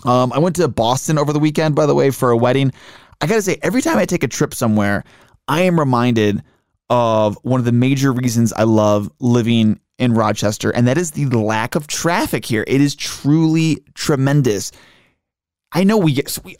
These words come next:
of course, we still get some traffic, but the traffic, like, I feel like our worst traffic days here are amazing in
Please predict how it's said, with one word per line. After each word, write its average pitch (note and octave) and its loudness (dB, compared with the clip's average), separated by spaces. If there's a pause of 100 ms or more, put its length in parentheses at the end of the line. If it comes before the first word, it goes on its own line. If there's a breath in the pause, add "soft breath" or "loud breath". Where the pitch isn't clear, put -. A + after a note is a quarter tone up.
of - -20
course, - 0
we C3+ -4
still - -2
get B2 -6
some D#3 -2
traffic, C#3 -2 (720)
but D3+ -2
the D#3+ 0
traffic, G#3+ -2
like, D#3+ -2 (140 loud breath)
I D3 -2
feel G3 2
like D#3 0
our D3+ 2
worst C3+ 0
traffic B2+ -2
days A#2+ 0
here G#2+ 0 (420 soft breath)
are A2 2 (1040)
amazing B2 0
in B2 -2